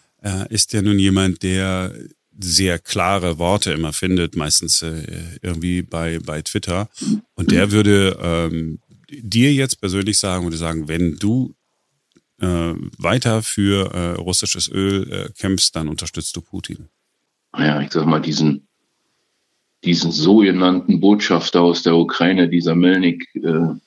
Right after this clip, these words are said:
Speaker 2: was dieser Mensch sich gegenüber unseren verantwortlichen Politikern und gegenüber Deutschland allgemein an Äußerungen leistet, das, sowas hat es,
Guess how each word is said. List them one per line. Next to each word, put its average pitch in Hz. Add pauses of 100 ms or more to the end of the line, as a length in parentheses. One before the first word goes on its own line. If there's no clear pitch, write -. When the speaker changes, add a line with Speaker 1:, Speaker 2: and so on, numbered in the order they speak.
(1400)
Speaker 2:
was -
dieser 98
Mensch 90
sich 85
gegenüber 85
unseren 87
verantwortlichen 87
Politikern 87 (580)
und 80
gegenüber 87
Deutschland 85
allgemein 87
an 76
Äußerungen 85
leistet, 87
das, 170
sowas 170
hat 165
es, -